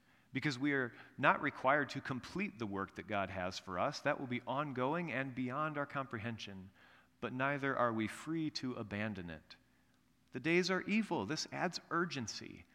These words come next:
to sharing good news. The days are selfish. This adds to our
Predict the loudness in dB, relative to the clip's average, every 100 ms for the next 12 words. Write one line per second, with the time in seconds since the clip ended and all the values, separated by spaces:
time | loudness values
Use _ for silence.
0 | _ -4 -4 0 0 0 0 0 0 0
1 | 0 -4 -8 -10 -12 _ _ _ _ _
2 | _ -6 0 4 6 4 2 -2 0 2
3 | 2 2 -4 -4 -6 -8 -14 _ _ _
4 | _ _ -10 -2 0 0 -4 -8 -6 -2
5 | 0 -2 -4 -8 -8 -4 0 0